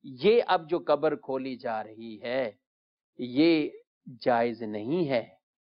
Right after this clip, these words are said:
अल्लाह के प्यारे रसूल सल्लल्लाहु अलैहि वसल्लम ने मैयत की भी इज्जत और हुर्मत को, उनके आज़ा की भी इज्जत और हुर्मत को बयान किया गया है। और ये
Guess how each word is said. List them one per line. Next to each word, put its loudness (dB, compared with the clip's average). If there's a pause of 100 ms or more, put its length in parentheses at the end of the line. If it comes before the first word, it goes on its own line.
(800)
अल्लाह 2
के -6
प्यारे 0
रसूल -4
सल्लल्लाहु -2
अलैहि 0
वसल्लम -6
ने 0
मैयत 0 (140)
की -2
भी 0 (140)
इज्जत 0
और 4
हुर्मत 0
को, -4 (540)
उनके 0 (140)
आज़ा 4
की -10
भी -8
इज्जत -2
और 0
हुर्मत -6
को -6
बयान -4
किया -10
गया -18
है। -20 (840)
और 4
ये 4